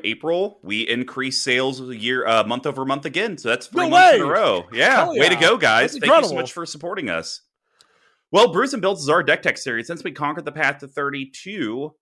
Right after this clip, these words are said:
Speaker 1: the twelve themes of E D H decks, we're doing a little bit of chaos.
Speaker 2: It's the best.
Speaker 1: It's the best. It's a chaos draft. Uh, there is no categories. There is no rhyme or reason. We're just here to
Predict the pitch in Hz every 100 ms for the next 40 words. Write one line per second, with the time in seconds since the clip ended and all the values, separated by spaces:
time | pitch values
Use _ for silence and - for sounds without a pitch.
0 | _ 98 - 101 101 120 113 107 101 113
1 | 113 117 113 104 110 131 196 - - -
2 | _ _ _ 214 220 240 233 226 208 _
3 | - 117 120 127 127 151 139 135 _ _
4 | 101 107 - - - 120 - - 214 233
5 | 226 208 185 165 151 131 - - 175 -
6 | - - - - _ _ _ _ _ 180
7 | 208 233 202 - - _ - - 165 185
8 | 196 180 151 143 - - 165 190 190 147
9 | 139 127 - 131 120 120 - - 123 120
10 | 120 165 185 170 175 139 151 147 143 143
11 | 135 131 135 127 127 127 110 127 127 165
12 | 147 131 135 127 113 117 120 110 98 107
13 | 98 113 101 - - - 127 175 143 165
14 | 165 143 131 127 127 - _ - 139 123